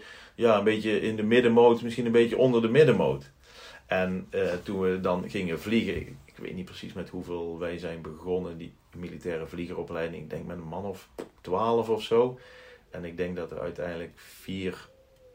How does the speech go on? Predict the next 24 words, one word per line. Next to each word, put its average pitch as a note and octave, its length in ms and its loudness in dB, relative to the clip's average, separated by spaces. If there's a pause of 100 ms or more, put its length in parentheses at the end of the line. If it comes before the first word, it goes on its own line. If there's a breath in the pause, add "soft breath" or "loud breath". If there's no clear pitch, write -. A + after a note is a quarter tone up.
(140)
of F2+ 160 -8
zo F2+ 260 0
hebben E2+ 220 -4
gehaald. E2 560 -2 (640 soft breath)
Ja, E2 240 0
toen D#2 200 -4
op D#2+ 80 -2
een E2 60 -8
gegeven E2 240 2
moment D#2+ 200 0
merkte - 200 -2
ik - 80 -12
van, E2+ 220 -2
ja, E2+ 160 2
die D#2 120 -6
jongen F2 280 0
waar E2+ 200 2
ik, E2 140 -8
eh, F2 80 -4
bij E2 320 -2
op D#2+ 120 -6
de - 60 -8
kamer F2 400 2
sliep, - 340 -8